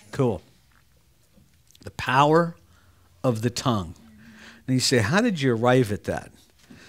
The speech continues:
'Cause two weeks ago I preached on the Pentecost. Remember Pentecost Sunday?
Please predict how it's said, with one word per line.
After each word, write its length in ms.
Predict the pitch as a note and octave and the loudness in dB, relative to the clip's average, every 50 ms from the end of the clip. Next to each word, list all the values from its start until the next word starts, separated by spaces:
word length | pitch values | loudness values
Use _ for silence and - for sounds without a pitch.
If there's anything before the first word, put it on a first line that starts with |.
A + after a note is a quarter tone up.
| - _ - | -20 _ -6
'Cause 300 | - C#3 A#2 - - - - - - - - - _ _ _ - | -4 -4 -2 -2 -4 -8 -10 -18 -20 -20 -20 -20 _ _ _ -10
two 180 | - G3+ F#3+ E3 | -4 -4 -2 0
weeks 260 | E3+ F3+ D#3 - - | 0 -2 -2 -2 -4
ago 300 | C3 G#2+ A#2 A#2+ A2+ A#2 | -2 0 2 2 4 2
I 60 | A2+ | 2
preached 500 | A2 - - C#3 C3+ A#2 - - - - | 0 0 0 0 0 0 -2 -6 -10 -6
on 440 | - A#2+ A#2+ A2 G#2+ G#2 G#2 G2+ G2+ G#2 _ _ _ _ - - | -4 -2 0 0 0 -2 -2 -4 -6 -10 _ _ _ _ -18 -14
the 80 | - B2 | -12 -10
Pentecost. 760 | - - C#3 B2 A2+ A2 - - - A2 F2+ - - - | -6 -4 -4 -2 -4 -6 -8 -6 -6 -6 -6 -6 -8 -8
Remember 220 | - A2+ A2+ A#2 A2 | -6 -4 -4 -4 -4
Pentecost 540 | - - C3 A#2+ A#2+ - C3+ A#2 A#2+ - - | -4 -4 -4 -4 -4 -2 -2 -2 -2 -2 -2
Sunday? 420 | - B2+ B2 C3 C#3+ D3+ D#3 D3+ | -4 -4 -2 -2 -2 -4 -6 -6